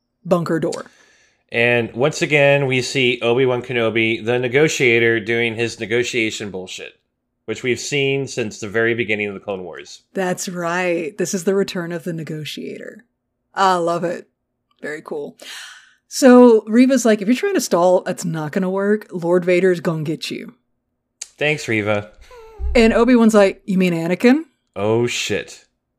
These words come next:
Speaker 1: "You knew. How did you know back on Daiyu? You are too young to have known him unless you saw him.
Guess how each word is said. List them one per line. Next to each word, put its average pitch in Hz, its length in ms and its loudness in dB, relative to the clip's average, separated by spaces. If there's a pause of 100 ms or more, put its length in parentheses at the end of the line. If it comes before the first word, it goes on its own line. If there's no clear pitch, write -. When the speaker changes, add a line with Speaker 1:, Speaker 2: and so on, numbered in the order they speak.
(580)
Speaker 1:
"You 226 240 10
knew. 254 580 8
How 247 340 4
did 262 220 4
you 220 140 8
know 202 520 2
back 170 340 -2
on 170 200 -4
Daiyu? 156 500 -6
You 220 220 6
are 170 140 2
too 170 240 -4
young 160 500 2 (280)
to 202 160 2
have 165 180 0
known 196 240 4
him 170 240 -4 (120)
unless 202 720 2 (480)
you 165 360 -6
saw 160 440 0
him. 143 480 -12